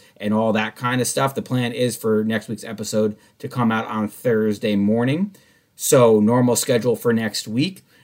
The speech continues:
But we're definitely gonna dive into some specific things with the Rangers. We're gonna have, I think, somebody that a lot of you will recognize on the show who will help us break it all down. By that point, there will be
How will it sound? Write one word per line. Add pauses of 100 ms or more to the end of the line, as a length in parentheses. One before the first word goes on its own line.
(120)
But (260)
we're
definitely
gonna
dive
into
some
specific
things
with
the
Rangers.
We're
gonna
have,
I
think,
somebody
that
a
lot
of
you
will
recognize (240)
on
the
show
who
will
help
us
break
it
all
down. (420)
By
that
point, (340)
there
will
be